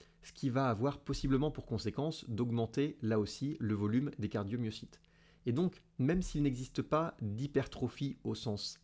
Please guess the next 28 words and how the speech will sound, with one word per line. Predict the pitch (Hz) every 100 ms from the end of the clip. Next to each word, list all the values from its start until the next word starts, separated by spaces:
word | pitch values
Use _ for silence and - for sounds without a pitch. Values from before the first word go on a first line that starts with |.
| -
anatomique, | 117 110 117 175 - - _ _ _ -
eh | 123
bien, | 120 185
il | 127
va | 117
pouvoir | - 110 113 147 156 -
éventuellement | 139 131 120 101 107 147 -
exister | 123 104 - - 139 -
également | 117 110 104 123
des | 107
signes | - 131 139 -
d'hypertrophie | 104 104 - - 110 - 165 - _ _ _ -
électrique. | 175 175 - 135 - - _ _ - - - - - _ _ _ - 151
On |
va | 135
commencer | 127 135 131 -
par | 107
les | 107 87 120
oreillettes, | 123 156 214 - - -
mais | 120
avant | 127 127 147
de | 127
voir | 147 143
comment | 117 110
définir | 107 123 113
une | 98
hypertrophie | 95 107 - - - -
atriale, | - - 117 110 143